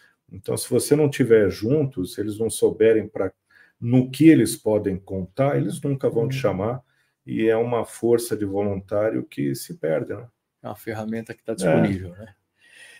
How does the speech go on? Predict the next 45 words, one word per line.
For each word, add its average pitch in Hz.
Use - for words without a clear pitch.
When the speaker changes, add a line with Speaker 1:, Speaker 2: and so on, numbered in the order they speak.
Speaker 2:
Muito 202
bom. 123
Ainda 233
tem 262
uma, 262
uma, 196
uma 165
pergunta, 156
ainda, 170
a 156
tua 208
vida 196
de 190
palácio, 170
cara. 90
Você -
viveu 135
um 165
tempo 156
dentro 147
do -
palácio 135
do 160
governo, 113
né? 165
Speaker 1:
Isso, 92
Speaker 2:
E -
Speaker 1:
foi 107
uma 107
experiência 104
Speaker 2:
foi 151
Speaker 1:
muito -
Speaker 2:
experi-, 175
Speaker 1:
bacana. -
Speaker 2:
qual 302
era 214
a -
tua 151
atividade 131
dentro 123
do 120
palácio 107
do -
governo? 95
Speaker 1:
Então, -